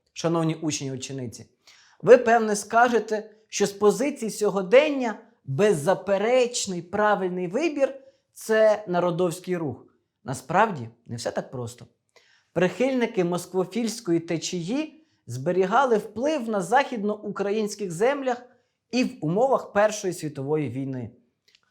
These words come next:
Зростання популярності української ідеї, якісна література і кооперативний рух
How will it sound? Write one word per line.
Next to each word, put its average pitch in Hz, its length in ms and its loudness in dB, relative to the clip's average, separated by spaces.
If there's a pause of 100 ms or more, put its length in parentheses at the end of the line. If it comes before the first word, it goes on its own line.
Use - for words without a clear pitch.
(200)
Зростання 175 640 2
популярності 160 840 0
української 147 800 -4
ідеї, 127 500 -4 (400)
якісна 165 520 4
література 156 800 -2 (320)
і 226 120 -2
кооперативний 185 880 0
рух 285 260 -2